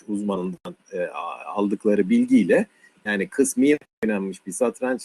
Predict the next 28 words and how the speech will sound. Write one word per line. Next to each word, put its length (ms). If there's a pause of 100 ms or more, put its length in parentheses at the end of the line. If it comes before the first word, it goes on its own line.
(100)
e, 440
tahtasında 880 (240)
beyaz 360
mı 120
şu 200
anda 300
daha 200
avantajlı 580
görünüyor, 440
siyah 320
mı 160
daha 160
avantajlı 600
görünüyor'nun, 680 (360)
e, 200
programını 680
yazmışlar, 640
onu 260
da 120
entegre 420
etmişler 560
ve 180 (280)
bu 60
şekilde 500
Kasparov'u 760
yerle 360
bir 100
etmişler. 440